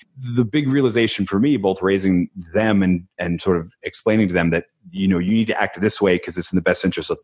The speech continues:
the whole classroom that you're in. Not, it may not be, it may be, it's also in your best interest over the long term, but I know you really wanna, you would much rather do this and, and what have you.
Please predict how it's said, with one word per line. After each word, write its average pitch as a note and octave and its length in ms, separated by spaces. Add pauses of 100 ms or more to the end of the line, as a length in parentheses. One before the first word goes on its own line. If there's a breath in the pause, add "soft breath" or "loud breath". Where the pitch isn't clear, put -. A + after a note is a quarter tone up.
the F3+ 100
whole - 280
classroom F2+ 600
that D#2 140
you're D#2 180
in. D#2 260
Not, E2 200 (160)
it F#2 200
may G2 200
not F2+ 280
be, D#2 280
it G#2 80
may C#3+ 220
be, B2+ 180
it's G2+ 100
also C3+ 400
in G2 80
your F#2 140
best E2+ 240
interest E2+ 460
over G#2 140
the F2 80
long B2+ 280
term, D#2+ 260
but - 100
I F#2+ 100
know A2 160
you F2+ 160
really F2 260
wanna, D#2+ 360 (440 loud breath)
you F#2+ 100
would F2+ 120
much G2 220
rather E2+ 240
do E2+ 160
this - 280
and, D#2+ 180 (420 loud breath)
and F#2+ 120
what F2 100
have D3+ 180
you. F2+ 140